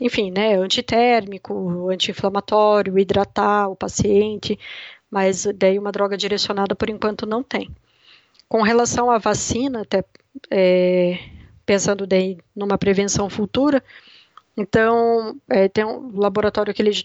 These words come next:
né, utilizando o sequenciamento genético, enfim, já por um programa, enfim, um software aí que daí eu não vou saber explicar,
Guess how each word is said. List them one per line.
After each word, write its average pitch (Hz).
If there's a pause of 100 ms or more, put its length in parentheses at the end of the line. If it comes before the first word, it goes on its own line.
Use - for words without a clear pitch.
(220)
né, 190
utilizando 196 (100)
o -
sequenciamento 202
genético, 220
enfim, 220
já 214 (640)
por 208
um 202
programa, 196
enfim, 185
um 196
software 196
aí 202
que 196
daí 196
eu 202
não 208
vou 202
saber 202 (500)
explicar, 208